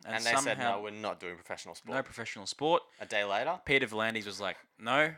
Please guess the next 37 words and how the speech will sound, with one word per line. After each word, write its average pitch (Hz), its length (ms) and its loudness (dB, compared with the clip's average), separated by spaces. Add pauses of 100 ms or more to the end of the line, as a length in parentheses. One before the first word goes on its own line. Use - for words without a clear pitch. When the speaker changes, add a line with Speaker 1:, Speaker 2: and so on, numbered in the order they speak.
Speaker 1:
we 101 120 -2
are." 160 380 4
<laughs> - 60 -10
Speaker 2:
<laughs> - 1800 -6
Speaker 1:
Our 120 120 6
Lord 117 80 0
Speaker 2:
Literally. 120 220 6
Speaker 1:
and 113 80 -4
Saviour. 156 460 6 (140)
Speaker 2:
<laughs> - 1120 -8
Saint 156 200 -4
Peter. 123 200 -2 (340)
And 117 80 -2
Speaker 1:
Well 120 80 0
Speaker 2:
a - 20 -14
day 127 180 6
later, 127 360 4
all 113 140 -4
the 120 80 -4
games 123 260 -4
are 131 40 -14
back 98 200 0
on. 82 80 -10 (120)
Speaker 1:
Well, 127 260 0
I'm 123 120 2
guessing 131 300 4
obviously 104 300 -2
they 98 120 0
have 90 280 -6
this, - 260 -6 (240)
a 101 80 -2
contingency 101 800 -10
plan 85 320 -8
for - 180 -8
every 98 240 -2
possible 90 440 -10
scenario 85 500 -6